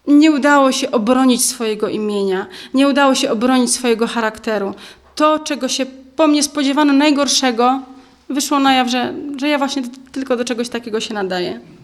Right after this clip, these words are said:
Jakub był w takim punkcie. Rozczarował wszystkich, rozczarował sam siebie,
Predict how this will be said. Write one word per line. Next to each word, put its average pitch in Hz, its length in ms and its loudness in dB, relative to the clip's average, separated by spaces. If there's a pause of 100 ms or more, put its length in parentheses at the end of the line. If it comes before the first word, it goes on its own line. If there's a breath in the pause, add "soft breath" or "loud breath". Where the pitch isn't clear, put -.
(680 loud breath)
Jakub 359 260 0
był 294 140 -2
w 294 60 -12
takim 330 320 0
punkcie. 208 600 -6
Rozczarował 302 760 0
wszystkich, 277 560 -8
rozczarował 285 600 -4
sam 277 220 -4
siebie, 262 380 -2